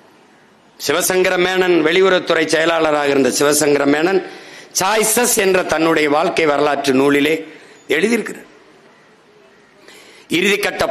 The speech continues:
போரிலே போரை நிப்பாட்டி பிரபாகரன், பொட்டம்மான் போன்ற தலைவர்களை பாதுகாத்து ஒரு அரசியல் தீர்வை கொண்டு வர வேண்டும் என்று அமெரிக்கா விரும்பியது. ஆனால் அதற்கு அன்றைய இந்திய தலைமைகளும்,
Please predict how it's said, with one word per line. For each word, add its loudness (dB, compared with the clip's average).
போரிலே 2
போரை 0
நிப்பாட்டி 0
பிரபாகரன், 0
பொட்டம்மான் 0
போன்ற 2
தலைவர்களை 0
பாதுகாத்து 0
ஒரு 0
அரசியல் 0
தீர்வை 0
கொண்டு 0
வர 0
வேண்டும் 2
என்று 2
அமெரிக்கா 0
விரும்பியது. 0
ஆனால் 0
அதற்கு -2
அன்றைய 2
இந்திய 2
தலைமைகளும், 0